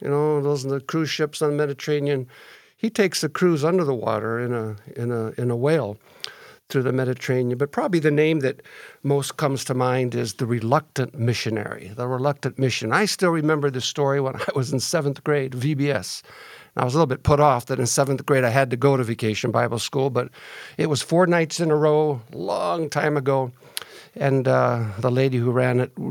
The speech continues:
uh, led us through this book of Jonah, and I still remember it, and I think it's a fascinating book. So what I wanna do is just basically ask the question, why does Jonah run away?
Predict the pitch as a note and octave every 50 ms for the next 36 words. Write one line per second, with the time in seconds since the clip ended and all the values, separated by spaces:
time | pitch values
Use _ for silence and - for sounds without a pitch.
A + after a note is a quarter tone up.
0 | B2+ B2 B2 - _ - C3 B2+ A#2 A#2 A#2 A2+ B2 B2 C#3 C3 B2 A2+ - -
1 | - B2+ A#2+ A#2+ A#2 G#2 - A#2+ A#2+ A2 - A#2 A2 G#2 G2 A2+ A#2+ A#2+ A#2+ A#2+
2 | A2+ A2 A2 G#2+ G#2+ G#2 G#2 G#2+ - - - - C#3+ C3+ C3 A#2+ A#2+ A#2 A2+ A2+
3 | B2 B2 A2+ A2 A2 G#2+ G#2 A2+ - - A2 G#2+ G#2 G2+ G#2+ - - C3 - B2
4 | - - A2+ - - A#2 A#2 A#2 - - - G#2 G2+ G#2+ G#2 G#2 A2+ A#2 - -
5 | - A#2+ A#2+ A#2+ - - - - - - - - - - - - D4 C#4+ B3 F#3
6 | E3 D3 C3 D#3+ D#3+ D#3+ D3 B2 - G3 G3+ - C#3+ A2+ C3+ F3+ G#3 G3+ - A#3
7 | G#3+ - G#3 G3+ F#3 E3+ D#3+ D#3+ D3+ - - D3+ - - - C#3 C3+ C3 - -
8 | - - C3+ B2 A#2+ B2 - - A#2 A#2+ D3+ E3+ G3 G#3+ G#3+ G#3 G#3+ G3+ F3+ D3
9 | B2 A#2 B2 C#3 C#3 C#3 C#3+ D3 C#3+ D3 C#3+ C#3 C#3 - - A#2+ A2 A2+ A#2 A#2
10 | A#2+ A#2 A2 G#2+ F#2+ F2+ E2+ E2+ - D#2 F#2+ -